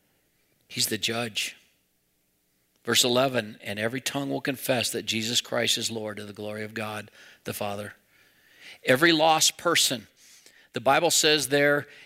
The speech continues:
in Revelation nineteen that the sea and the earth will give up its dead, and they will stand at a great white throne judgment. That's the place for all, for only unbelievers.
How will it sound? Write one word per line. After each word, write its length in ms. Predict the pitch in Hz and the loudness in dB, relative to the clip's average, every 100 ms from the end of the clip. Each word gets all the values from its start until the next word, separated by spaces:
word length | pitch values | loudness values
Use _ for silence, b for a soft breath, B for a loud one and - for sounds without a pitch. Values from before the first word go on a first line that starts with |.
| - | -6
in 300 | 135 131 123 | -4 -2 2
Revelation 560 | 139 147 156 139 - 147 | 2 4 4 4 2 2
nineteen 720 | 147 147 - 156 156 156 127 | 2 2 0 2 2 2 0
that 240 | 131 - b b b b 311 _ _ | -2 -2 b b b b -20 _ _
the 100 | 123 | 2
sea 640 | - 180 185 208 226 185 - | 4 6 6 4 0 -8 -2
and 160 | 135 | 0
the 160 | 139 139 | 2 4
earth 400 | 156 226 214 - | 4 4 -2 -8
will 100 | 147 | -4
give 200 | 123 143 | 0 2
up 140 | 156 | 2
its 180 | 185 - | 2 2
dead, 480 | - 170 127 113 - _ _ _ b b b 113 | 4 4 4 -2 -20 _ _ _ b b b -4
and 120 | 123 | 2
they 100 | 143 | 2
will 140 | 180 | 4
stand 420 | - - 185 196 | 4 4 2 2
at 80 | 185 | 2
a 40 | 170 | 0
great 320 | 156 170 170 | 2 2 4
white 220 | 165 175 | 0 0
throne 240 | 175 180 | -4 -2
judgment. 420 | 160 160 131 127 - | 4 2 2 -6 0
That's 220 | 135 - | 2 2
the 60 | |
place 320 | 147 - 160 156 | 0 2 2 2
for 160 | 143 | 4
all, 260 | 131 143 160 | 6 6 4
for 180 | - 139 | -2 -4
only 260 | 143 170 | 0 2
unbelievers. 800 | 175 175 175 151 135 147 - - | 2 2 2 2 0 -2 -2 -4